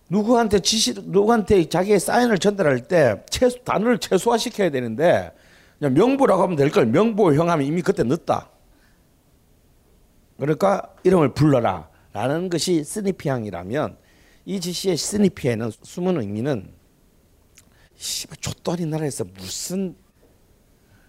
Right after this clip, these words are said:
나이로 가르고 짬밥으로 가르고,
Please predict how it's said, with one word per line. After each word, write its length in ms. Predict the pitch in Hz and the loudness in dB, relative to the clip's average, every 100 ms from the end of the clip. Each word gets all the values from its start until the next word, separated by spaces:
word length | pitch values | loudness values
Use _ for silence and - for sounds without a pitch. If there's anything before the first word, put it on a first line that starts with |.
| _ _ 95 104 | _ _ -20 -14
나이로 460 | 107 131 160 170 139 | -2 2 4 4 2
가르고 440 | - 101 113 110 | 0 -4 -4 -8
짬밥으로 560 | 110 175 175 170 156 110 | -8 -8 -4 -2 0 0
가르고, 560 | 95 92 92 90 82 | 0 -4 -4 -6 -10